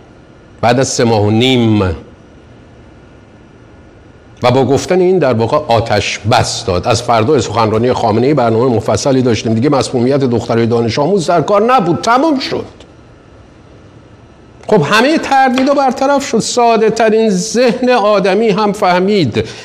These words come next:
که کار خود حکومت بوده و سازمان یافته انجام می‌شده. خامنه‌ای آتش بس داد دیگه، نک-، نکرد.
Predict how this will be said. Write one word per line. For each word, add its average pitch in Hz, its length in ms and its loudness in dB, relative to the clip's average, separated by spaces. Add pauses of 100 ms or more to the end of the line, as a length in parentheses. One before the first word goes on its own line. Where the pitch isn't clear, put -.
(120)
که - 100 4
کار 226 580 2
خود 240 300 0
حکومت 220 640 0
بوده 208 220 0
و 202 100 2
سازمان 196 440 0
یافته 185 280 0
انجام 165 360 2
می‌شده. 156 380 0
خامنه‌ای 165 420 0
آتش 175 360 -2
بس 196 260 -2
داد 202 160 -4
دیگه، 208 220 -2
نک-، 175 280 -4
نکرد. 156 460 -4